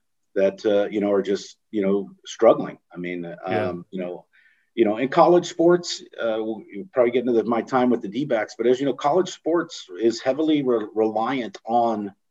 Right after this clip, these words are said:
Speaker 1: those local mom and pop businesses,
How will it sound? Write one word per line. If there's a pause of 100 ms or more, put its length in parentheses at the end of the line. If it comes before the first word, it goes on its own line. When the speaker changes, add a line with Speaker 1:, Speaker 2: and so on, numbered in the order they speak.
(420)
Speaker 1:
those
local (920)
mom
and
pop
businesses,